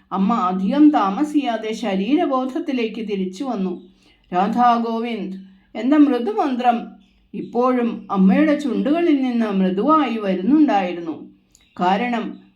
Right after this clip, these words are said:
അമ്മ വൃന്ദാവനത്തിന്റെ സ്നേഹനിർഭരമായ ലോകത്തായിരുന്നു.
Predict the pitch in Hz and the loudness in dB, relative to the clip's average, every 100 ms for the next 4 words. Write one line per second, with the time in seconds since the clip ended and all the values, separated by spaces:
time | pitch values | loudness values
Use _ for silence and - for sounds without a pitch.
0 | - 175 208 233 202 202 294 359 311 254 | -8 0 2 2 -2 0 2 4 2 -2
1 | 233 240 226 214 220 240 214 240 349 359 | -4 -4 -4 -4 -6 -6 -4 -2 0 4
2 | 269 233 233 - 381 294 247 226 202 196 | 2 0 -4 -2 0 0 0 0 -2 0
3 | 190 185 254 - 208 180 180 190 175 - | 0 -2 -6 -4 -4 -4 -4 -6 -6 -10